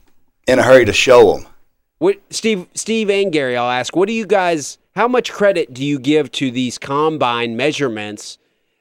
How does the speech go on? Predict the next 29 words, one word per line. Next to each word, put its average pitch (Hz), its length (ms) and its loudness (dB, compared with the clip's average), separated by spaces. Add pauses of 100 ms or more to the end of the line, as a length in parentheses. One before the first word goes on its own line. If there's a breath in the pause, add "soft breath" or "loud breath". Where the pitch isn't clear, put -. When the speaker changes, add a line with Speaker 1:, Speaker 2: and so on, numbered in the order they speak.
Speaker 2:
Um, 110 580 -4
I 127 100 -8
mean, 131 180 -4
you 131 80 -2
know, 131 160 -2
there, 135 200 -4
there's 131 240 -4
an 131 120 0
old 135 200 0
school 139 600 -2 (720)
approach 151 580 0
to 139 160 0
evaluating 127 600 -2
N 120 100 -4
F 117 180 -8
L 123 260 -2 (220)
talent 123 560 -4 (220)
by 131 120 0
saying, 123 560 -4 (920)
throw 180 280 6
out 156 380 0 (100)
the 135 120 -2
forty 147 420 0
time, 135 420 -4
throw 160 280 0
out 143 220 -2
the 135 60 -4
bench 135 380 -4
press, 135 420 -4